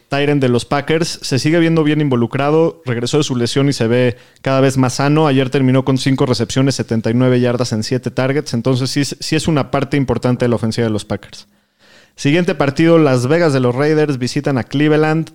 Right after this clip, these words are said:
Los Raiders sacan el partido dieciséis a seis, partido pésimo, ¿no?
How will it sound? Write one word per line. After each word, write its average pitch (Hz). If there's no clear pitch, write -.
Los 120
Raiders 143
sacan 147
el 123
partido 139
dieciséis 131
a 143
seis, 143
partido 120
pésimo, 101
¿no? 123